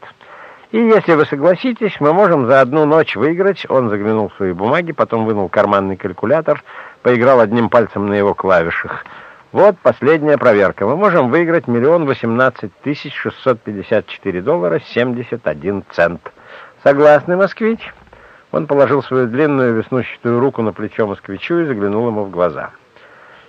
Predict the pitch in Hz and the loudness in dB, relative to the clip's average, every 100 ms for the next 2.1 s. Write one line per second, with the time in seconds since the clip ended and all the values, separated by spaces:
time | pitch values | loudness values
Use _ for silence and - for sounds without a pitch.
0 | _ 156 175 175 139 147 151 160 143 147 | _ -2 0 0 2 2 4 2 2 0
1 | 147 139 - 147 139 - 156 143 101 76 | 2 2 4 4 4 2 4 4 2 -2
2 | - | -8